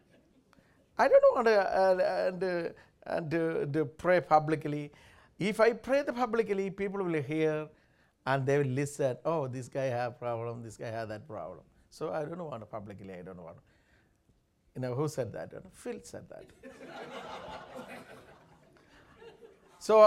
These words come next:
I, I, I was shocked. So then I want to teach the people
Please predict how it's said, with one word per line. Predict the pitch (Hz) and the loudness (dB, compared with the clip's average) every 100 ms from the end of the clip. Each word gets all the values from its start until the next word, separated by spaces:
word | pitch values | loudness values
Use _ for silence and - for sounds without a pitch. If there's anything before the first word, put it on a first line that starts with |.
| 208 - - - _ _ _ - | 8 2 -18 -20 _ _ _ -2
I, | 208 247 277 - | 2 4 4 2
I, | - 262 | 0 2
I | 302 311 | 4 2
was | - | -2
shocked. | - 302 202 147 - 440 - - - - - - | 2 2 2 -4 -12 -12 -20 -20 -20 -18 -6 6
So | 262 226 208 - - - 160 | 8 10 6 2 -8 -4 2
then | 233 240 | 6 8
I | 269 | 8
want | 262 | 6
to | 208 - | 2 -2
teach | 285 311 - 214 - 190 170 | 0 0 -2 -8 0 2 2
the | 156 | 2
people | 180 156 | 0 0